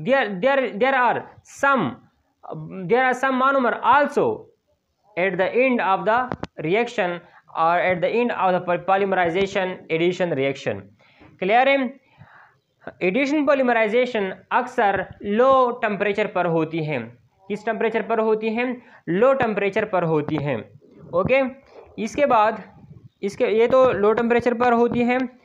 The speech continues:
दिखाई दे रही है। ओके,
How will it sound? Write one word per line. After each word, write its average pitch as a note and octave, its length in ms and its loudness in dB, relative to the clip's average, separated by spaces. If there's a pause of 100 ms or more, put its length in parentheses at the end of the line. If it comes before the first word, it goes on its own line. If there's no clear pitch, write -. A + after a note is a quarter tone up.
(280)
दिखाई G3 260 0
दे A3 140 0
रही A#3 200 0
है। B3+ 260 -6 (3750)
ओके, F#3+ 260 -2